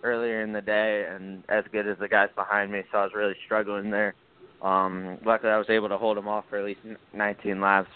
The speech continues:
But, um, when Brian got up there, he was really able to get around me on the bottom. Um, but I, um, I was ki-, Bubba was, seemed like he was struggling up off the corner, and I, that's where I was good. And, you know, it,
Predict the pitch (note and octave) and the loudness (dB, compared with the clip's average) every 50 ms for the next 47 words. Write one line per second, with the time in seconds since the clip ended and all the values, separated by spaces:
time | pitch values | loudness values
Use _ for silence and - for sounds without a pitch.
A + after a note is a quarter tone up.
0 | - - F#2+ F2 F2 - - F2 F#2 F#2+ F#2 F2+ F#2 F#2 F2+ G#2+ A2 G#2+ G#2 G#2+ | -4 -2 -2 -2 -2 -2 0 2 2 2 2 0 -4 -6 -2 0 0 2 4 4
1 | A2+ A2 A2 G#2+ G#2+ G#2+ G2 G2 G2 G2+ F#2+ - - - G2 G2 F#2+ - G#2+ G2+ | 4 4 4 2 -2 -4 -4 -4 -4 -4 -6 -10 -10 -10 -8 -8 -8 -10 -12 -12
2 | F#2 G2 G2+ G2+ G2 F#2+ F#2 F#2+ F2+ G2+ F#2 F2+ F2 E2+ _ _ - - _ _ | -10 -8 -6 -6 -6 -6 -8 -8 -10 -12 -12 -12 -14 -16 _ _ -20 -20 _ _
3 | _ _ _ - A#2 G2 G#2 G2+ G2 G2+ G2+ G#2 G2+ G2+ G2 F#2+ F#2+ F#2 F2+ E2+ | _ _ _ -6 -4 -2 0 0 0 0 0 -2 -4 -6 -6 -6 -6 -8 -8 -4
4 | G2+ G2 G2 G2 F2+ F#2 F#2 F#2+ F#2+ - - - - - G2 F#2+ F2+ F2 E2+ F2+ | -2 0 0 0 -2 -4 -8 -8 -10 -14 -20 -20 -14 -6 -4 -2 -2 -2 -4 -6
5 | F2+ F2+ E2+ D#2 F#2 G2+ G2+ F#2 G2 A2+ - - - - - - - _ _ _ | -10 -12 -4 0 2 4 6 6 6 4 2 0 -6 -16 -20 -20 -20 _ _ _
6 | - - - - - - G2 F#2 F#2 F#2 F2 F2+ F#2+ - - - - G#2+ G#2+ - | -20 -20 -20 -14 -6 -4 -2 -2 -2 -2 -4 -8 -12 -16 -12 -6 -4 -4 -4 -4
7 | - B2+ A#2+ - - - _ _ - G#2 G2 B2 A#2+ A2+ A2+ G#2+ G#2+ G#2 G2+ - | -4 -6 -6 -6 -10 -20 _ _ -12 -4 0 0 0 2 0 -2 -4 -4 -8 -10
8 | - - - A2 - - - B2+ A#2+ A2 A2 G2+ - - A#2+ A2+ A2 G2+ - - | -16 -20 -18 -18 -18 -10 -8 -6 -4 -2 -2 -2 -2 -2 -2 -2 -2 -4 -6 -2
9 | - A#2+ A2+ A#2 A2+ A2 G#2 G#2 F#2+ C#2 F#2 G2+ - - - - G#2 G#2 A2 - | 2 2 4 4 4 2 0 0 2 2 0 0 0 -2 0 4 6 6 6 4
10 | - B2+ A#2+ - - A2+ A#2 A#2 A#2+ B2 B2 A#2+ A#2+ - - F#2+ G2+ G#2 G2+ F#2+ | 0 -4 -8 -6 -4 -4 -2 0 0 -2 -2 -4 -8 -12 -10 -4 0 0 0 0
11 | - - G2 A2 G#2 - - G#2 G2+ G#2 F#2+ F2+ F#2+ F2+ - - - A2+ A2 G#2+ | 0 0 0 2 2 2 2 2 4 4 4 4 0 -4 -8 -6 0 2 4 4
12 | G#2 G2+ G2+ F#2+ F#2+ G#2+ - - - - - - - - - G#2 G2 G2 F#2+ F#2+ | 2 2 -2 -6 -8 -12 -16 -20 -20 -20 -20 -20 -14 -8 -2 2 4 4 6 6
13 | G2 F#2+ | 4 2